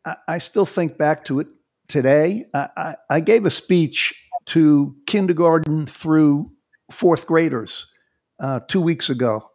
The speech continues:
out here on Long Island, where I still am. And the principal was doing an Olympic theme reading, uh, challenge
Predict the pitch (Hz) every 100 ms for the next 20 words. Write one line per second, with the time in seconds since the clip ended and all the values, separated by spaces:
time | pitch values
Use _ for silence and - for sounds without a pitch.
0 | - 143 131 151 147 143 139 139 131 123
1 | 151 139 127 123 120 - - 131 123 123
2 | 104 - _ _ _ _ - 139 139 208
3 | 202 196 156 165 160 151 139 123 175 170
4 | 156 143 135 156 175 - 139 - - 185
5 | 165 160 151 151 - - 127 151 190 185
6 | 104 92 _ _ _ _ _ _ _ -
7 | 120 123 - 185 139 127 95 - -